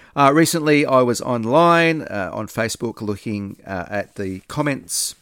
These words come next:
left on an article, uh, on climate change, and I shake my head at the responses, as I do every time. I've spent a lot of time online,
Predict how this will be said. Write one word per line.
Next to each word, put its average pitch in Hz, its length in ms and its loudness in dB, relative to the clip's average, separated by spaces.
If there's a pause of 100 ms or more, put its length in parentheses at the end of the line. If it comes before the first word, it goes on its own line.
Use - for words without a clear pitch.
(160)
left 117 360 -4 (380)
on 107 100 -2
an 92 120 -8
article, 123 540 -2 (840)
uh, 50 300 -8 (300)
on 113 120 -4
climate 110 360 -6
change, 139 580 -4 (100)
and 123 600 -4 (420)
I 139 80 -4
shake 131 340 0
my 113 140 -2
head 107 180 -2
at 101 60 -6
the 104 80 -10
responses, 95 560 -6
as 92 140 -8
I 95 80 -4
do 92 200 -4
every 101 240 -6
time. 110 440 -6 (320)
I've 156 120 2
spent 123 220 -4
a 107 40 0
lot 101 160 -4
of 95 60 -8
time 101 280 -6
online, 98 400 -6